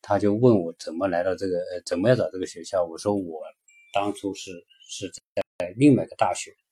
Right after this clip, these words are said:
我从国内通过中介找到另外一个大学，他就问中介是不是很贵，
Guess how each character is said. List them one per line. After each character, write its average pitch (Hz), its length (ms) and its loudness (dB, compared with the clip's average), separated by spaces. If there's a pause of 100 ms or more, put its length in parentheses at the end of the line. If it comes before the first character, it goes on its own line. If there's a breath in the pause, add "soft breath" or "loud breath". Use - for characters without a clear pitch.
(340)
我 82 140 -4
从 98 200 2
国 92 220 0
内 110 140 4 (160)
通 101 140 -2
过 98 100 0
中 107 220 2
介 104 180 2
找 85 160 -4
到 85 80 -4
另 95 160 -2
外 87 80 -4
一 82 40 -8
个 - 80 -20
大 85 160 -4
学， - 180 -14 (480 soft breath)
他 98 120 -10
就 92 100 2
问 107 280 4
中 104 180 0
介 98 280 2 (160 soft breath)
是 - 140 -4
不 101 100 0
是 98 60 0
很 - 160 -8 (100)
贵， 101 280 0